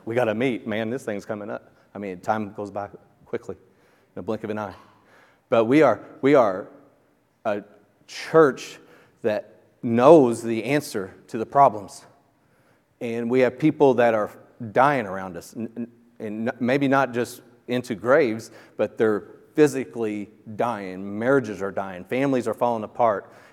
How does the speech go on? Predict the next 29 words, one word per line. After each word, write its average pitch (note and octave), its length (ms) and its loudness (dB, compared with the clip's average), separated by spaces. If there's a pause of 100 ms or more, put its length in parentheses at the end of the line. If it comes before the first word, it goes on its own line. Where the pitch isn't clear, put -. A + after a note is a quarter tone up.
And G#2+ 280 -8 (260)
we C3+ 240 2
have B2+ 520 4
the A2 180 0
answer, B2 500 -6 (380)
and A2+ 300 -10 (200)
our G#2+ 220 -4 (120)
urgency A#2 720 -6
is G2 320 -10
gone. A2+ 460 -6 (880)
We G#2+ 100 -8
have G2+ 160 -6
no A#2+ 260 -2
sense A#2 300 -10
of G#2 120 -6
urgency. G2 520 -6 (760)
It's B2+ 200 -6
time C#3+ 260 -2
for B2+ 200 -2
us A#2 140 -6
to B2 100 -10
get A2+ 200 -8
to A2+ 60 -6
work. G#2+ 260 -6
Why B2 260 2
are C#3 80 0
we B2+ 120 -2
standing A#2+ 380 -6
still? A2 380 -8